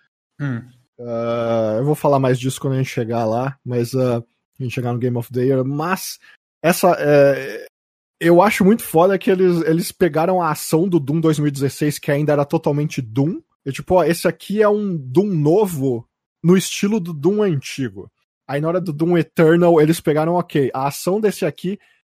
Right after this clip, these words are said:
Speaker 2: é o Doom novo, novo mesmo. Então, tipo, tem muito fã de Doom que meio que torceu o nariz pro Eternal porque ele vai longe demais, assim, tipo.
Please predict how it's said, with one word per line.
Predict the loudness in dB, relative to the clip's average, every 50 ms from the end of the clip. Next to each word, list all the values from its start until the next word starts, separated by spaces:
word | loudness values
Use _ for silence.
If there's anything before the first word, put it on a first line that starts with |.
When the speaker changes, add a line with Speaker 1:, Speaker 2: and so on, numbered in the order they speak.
| _ _ _ _ _ _ _ _ -6
Speaker 2:
é | -2 2 4
o | 4 4 2
Doom | 2 0 0 0 0 0
novo, | 0 2 2 2 2 0 0 -2 -4 -2
novo | 2 2 2 2 2 0
mesmo. | 0 0 0 0 -2 -6 -12 -16 -20 -20 -20 -20 -20 -16 -14
Então, | -14 -12 -8 -6 -6 -6
tipo, | -8 -10 _ -6 -4 -4 -4 -4 -6 _ _ _
tem | 0 2
muito | 2 2 0 -2 -4 -6
fã | -8 -4 0 0 2 2
de | 0 -2
Doom | -6 -4 -4 -4 -4 -4
que | -8 -8 -8 -8 -8 -10 -14 -16 -10
meio | -6 -4 -2 -2 -2 -4
que | -6 -10 -12 -12 -12 -6 -2
torceu | -2 -2 -2 -2 -4 -4 -2 -2
o |
nariz | -2 -2 -2 -2 -4 -6
pro | -6 -4 -6
Eternal | -4 -4 -4 -2 -2 -2 -2 -2
porque | -4 -6 -6 -4 -2
ele | -2 -2 -2
vai | 0 0 0 0 0
longe | 0 0 0 0 2 0 0 0
demais, | 0 0 0 0 -2 -4 -4 -6 -10 -12 -14
assim, | -16 -16 -16 -18 -18 -16 -18
tipo. | -20 _ _ _ -20 -20